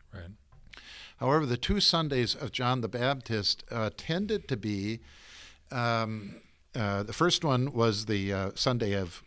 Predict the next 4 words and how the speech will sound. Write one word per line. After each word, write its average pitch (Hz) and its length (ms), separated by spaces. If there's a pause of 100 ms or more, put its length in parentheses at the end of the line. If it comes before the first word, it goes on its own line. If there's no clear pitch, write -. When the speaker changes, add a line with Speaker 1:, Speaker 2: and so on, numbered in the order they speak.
(100)
Speaker 2:
uh, 92 260
Repent. 151 540 (1400)
Um, 101 600 (500)
so 123 440